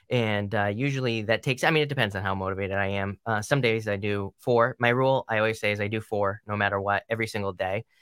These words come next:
And then, but some days I do eight, some days I do twelve.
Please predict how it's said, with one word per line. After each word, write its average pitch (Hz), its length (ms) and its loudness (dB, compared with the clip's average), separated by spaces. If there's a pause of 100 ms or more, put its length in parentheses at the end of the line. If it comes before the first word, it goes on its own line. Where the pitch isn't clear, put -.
(280)
And 120 220 4
then, 107 380 0
but 113 240 2
some 127 220 4
days 120 200 4
I 113 40 2
do 101 300 0 (120)
eight, 127 240 0 (160)
some 117 220 -2
days 107 220 0
I 101 100 -2
do 98 180 -4
twelve. 117 420 4